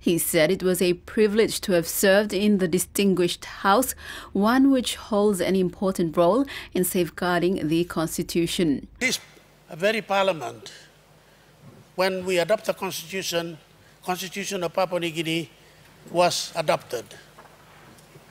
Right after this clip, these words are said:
Speaker 2: By that I mean that it was through this process of parliamentary system we adopt the Constitution of Papua New Guinea. And, uh, it is very important,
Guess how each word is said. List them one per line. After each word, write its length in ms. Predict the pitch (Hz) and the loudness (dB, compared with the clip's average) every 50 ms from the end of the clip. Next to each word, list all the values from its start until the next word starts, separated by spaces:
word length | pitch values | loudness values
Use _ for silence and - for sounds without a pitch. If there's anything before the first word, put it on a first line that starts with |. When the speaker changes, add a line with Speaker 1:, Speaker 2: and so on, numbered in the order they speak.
| - - - - - - - - - - - - - - - - - - - - - - - - - - | -20 -20 -20 -20 -20 -20 -20 -20 -20 -20 -20 -20 -20 -20 -20 -20 -20 -20 -20 -20 -20 -20 -20 -20 -14 -4
Speaker 2:
By 220 | 147 180 180 185 185 | 2 4 6 6 6
that 300 | 170 190 190 185 - 214 | 6 6 6 4 4 2
I 160 | 208 180 170 | 0 0 2
mean 400 | 170 185 180 180 185 180 175 151 - - - - - - - - _ - - - - - - - | 4 2 2 2 2 0 -4 -8 -14 -20 -20 -20 -20 -20 -20 -20 _ -20 -20 -20 -20 -16 -6 -2
that 160 | 165 160 151 - - - - - - - - - | -2 -2 -2 -4 -16 -20 -20 -20 -20 -20 -12 -6
it 200 | 175 180 170 202 | -4 -4 0 4
was 560 | 208 214 202 165 139 - - - - - - - - - - - _ - | 4 6 6 4 4 0 -2 -2 -4 -8 -10 -14 -18 -20 -20 -20 _ -10
through 240 | - - 233 254 226 | -6 -2 0 0 0
this 220 | 208 208 175 - | 0 0 0 0
process 540 | - - 208 214 208 - 208 196 180 - - | -2 0 0 0 2 2 2 2 2 2 0
of 160 | 180 165 156 | -2 0 2
parliamentary 500 | - 202 208 208 202 202 190 - 202 180 | 4 4 4 4 2 -2 -4 -6 -6 -6
system 580 | 156 185 208 196 - - - 185 131 117 117 113 - - - - - - - - - | -4 -4 -2 -4 -2 2 2 0 0 0 -8 -16 -20 -20 -20 -20 -20 -20 -18 -8 0
we 120 | 175 180 | 2 4
adopt 300 | 185 180 180 185 175 - | 4 6 6 4 2 2
the 80 | - 175 | 0 -2
Constitution 760 | - - 196 185 - 160 - - 196 165 - 165 165 160 139 - - - - - - | -2 -2 -4 -4 -4 -4 -6 -4 -4 -2 -2 -2 -2 -4 -6 -8 -14 -20 -10 -2 0
of 160 | 170 156 - | 0 0 4
Papua 300 | - 180 170 175 180 175 | 4 2 4 4 2 0
New 100 | 165 165 | 0 0
Guinea. 380 | 147 170 170 151 127 110 107 104 - - - - - - - - - - - - - | 2 2 0 0 0 -6 -6 -10 -14 -20 -20 -20 -20 -20 -20 -20 -20 -20 -18 -8 -2
And, 180 | 156 156 156 165 | 0 0 2 2
uh, 80 | 151 127 - - - | 0 -2 -4 -10 -6
it 140 | 196 185 170 | -4 -4 -4
is 100 | 160 160 | -4 -2
very 240 | 185 202 214 240 233 | 2 4 4 4 4
important, 640 | 214 165 175 190 185 - - 156 127 139 139 - | 2 0 2 2 0 2 0 -4 -8 -8 -10 -14